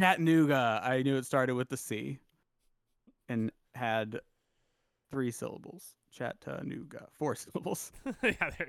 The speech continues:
Speaker 2: you go.
Speaker 1: Um, happy for Tua, though, the season he's having.
Speaker 2: Oh, I got, I got some Tua stuff on a minute here. Let's stick to the oh and two teams here before
Speaker 1: Okay,
Speaker 2: we move on to
Speaker 1: okay.
Speaker 2: Tua.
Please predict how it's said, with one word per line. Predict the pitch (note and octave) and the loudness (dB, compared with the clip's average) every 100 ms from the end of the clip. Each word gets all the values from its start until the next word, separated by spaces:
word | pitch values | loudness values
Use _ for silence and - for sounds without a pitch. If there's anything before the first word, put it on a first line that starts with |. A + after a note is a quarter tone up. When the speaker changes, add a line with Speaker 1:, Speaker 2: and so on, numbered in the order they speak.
| - - | -8 -12
Speaker 2:
you | |
go. | - - _ _ _ _ _ _ _ _ _ - A#3 - - C3 | -14 -18 _ _ _ _ _ _ _ _ _ -14 -10 -10 0 4
Speaker 1:
Um, | C3 B2+ B2 - _ _ _ _ _ _ D3+ | 6 4 2 -6 _ _ _ _ _ _ 0
happy | G3+ F4 E4+ | 2 2 0
for | A3 | 0
Tua, | - F#3 F#3 | 4 4 4
though, | G#2+ G#2+ - _ _ - | 2 -2 -6 _ _ -8
the | |
season | B2 B2+ A#2 | -2 0 0
he's | A#2+ C#3+ | 0 -2
having. | G2+ A2 C3+ _ _ _ _ _ _ _ - - _ - | -4 -4 -8 _ _ _ _ _ _ _ -20 -20 _ 0
Speaker 2:
Oh, | F3 | 2
I | D#3 F3 | 4 2
got, | G3 E3 | 2 2
I | F#3+ | 0
got | G#3+ | -4
some | F3+ | -4
Tua | F#3 F3+ | -2 -2
stuff | E3+ D3+ | -2 -2
on | C#3 | -2
a | |
minute | B2+ B2+ | -4 -6
here. | A#2+ | -6
Let's | C3+ - | -6 -4
stick | - | -4
to | F3 | 0
the | E3+ | 2
oh | D3+ | 2
and | - | 0
two | D3+ | -4
teams | - B2+ B2 | -4 -8 -6
here | C3 | -8
before | A2 - C#3 | -8 0 0
Speaker 1:
Okay, | A#2 | 2
Speaker 2:
we | |
move | A#2+ | -2
on | B2 C3 | -6 -2
to | B2 | -2
Speaker 1:
okay. | C3 | -2
Speaker 2:
Tua. | A2 | -10